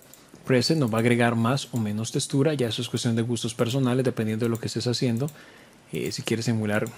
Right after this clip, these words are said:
no sé, un video clásico, estás haciendo algo similar a algo clásico, en este caso dieciséis milímetros, por ejemplo, sería algo así,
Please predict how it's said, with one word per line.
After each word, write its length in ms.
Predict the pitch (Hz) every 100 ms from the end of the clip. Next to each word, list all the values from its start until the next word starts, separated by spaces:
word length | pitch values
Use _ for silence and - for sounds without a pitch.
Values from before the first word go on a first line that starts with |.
| -
no 80 | 110
sé, 380 | 101 104 101 95 131 104 107 - - - - -
un 240 | 113 117
video 260 | 113 107 107
clásico, 480 | - 117 - 123 -
estás 240 | - 110
haciendo 460 | 110 117 110 113 101
algo 240 | 113 113
similar 440 | - 120 107 110 110
a 80 |
algo 320 | 113 117 113 110 - - -
clásico, 380 | 139 120 147 120
en 40 |
este 160 | 110 120
caso 240 | - -
dieciséis 380 | 123 107 113 104
milímetros, 500 | 110 117 120 110 107
por 160 | - 107
ejemplo, 320 | 120 113 127
sería 320 | 120 107 110
algo 160 | 110 113
así, 320 | 117 135